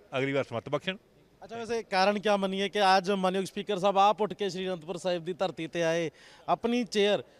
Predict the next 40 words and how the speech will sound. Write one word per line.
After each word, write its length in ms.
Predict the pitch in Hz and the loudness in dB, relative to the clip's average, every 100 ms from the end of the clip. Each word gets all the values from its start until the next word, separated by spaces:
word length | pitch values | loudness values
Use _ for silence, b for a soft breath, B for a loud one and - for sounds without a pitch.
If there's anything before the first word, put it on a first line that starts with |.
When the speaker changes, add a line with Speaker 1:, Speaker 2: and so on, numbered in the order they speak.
| B | B
Speaker 2:
ਵਿਧਾਨ 300 | 196 226 190 | 0 2 2
ਸਭਾ 220 | 165 214 | 0 0
ਵੀ 140 | 240 247 | 2 0
ਇੱਥੇ 200 | 240 247 | 0 0
ਲੈ 180 | 240 233 | 0 0
ਕੇ, 100 | 254 | 0
ਆਪਣੀ 320 | 269 262 277 | -2 -4 -10
ਚੇਅਰ 320 | - 240 254 | -2 2 2
ਜੋ 160 | 233 247 | 2 -4
ਕੀ 140 | 254 | 0
ਹੈ 60 | 247 | 2
ਉਹ 140 | 233 | 2
ਵੀ 300 | 269 254 147 - b b | 0 -4 -6 -12 b b
ਜੋ 100 | 202 | -4
ਕੀ 160 | - 240 | -2 -2
ਹੈ 60 | |
ਥੱਲੇ 300 | 233 202 208 | 0 0 2
ਲਵਾਈ, 300 | 202 190 190 160 b b | 2 0 -2 -4 b b
ਤਾਂ 200 | 226 254 | -2 0
ਇਸ 160 | 254 - | 0 -2
ਨੂੰ 160 | 262 | -8
ਤ-, 80 | 214 | -8
ਕਿਵੇਂ, 320 | 190 233 233 | -8 -2 0
ਤੁਸੀਂ 340 | 202 220 240 220 | -2 -6 -8 -6
ਕਿਵੇਂ 220 | 214 208 | -2 0
ਦੇਖਦੇ 320 | 196 185 190 | 0 0 -2
ਹੋ 60 | 202 | -2
ਕਿ 340 | 208 202 196 - b b | 0 0 -2 -6 b b
ਕਿੰਨਾ 220 | 220 240 | -2 0
ਕੁ 100 | 220 | 2
ਵੱਡਾ 220 | 214 180 | 2 2
ਫੈਸਲਾ 360 | 165 175 170 180 | 2 0 0 -2
ਸੀਗਾ, 240 | 170 180 | 0 -2
ਕਿਸ 220 | 185 190 - | -4 -6 -8
ਤਰੀਕੇ 260 | 180 190 | -6 -4
ਨਾਲ 180 | 180 170 | -2 -2
ਇਹ 60 | 160 | 0
ਫੈਸਲਾ 260 | 156 151 | -2 -2
ਲਿਆ 240 | 160 160 165 | -2 0 0
ਗਿਆ, 140 | 170 | -2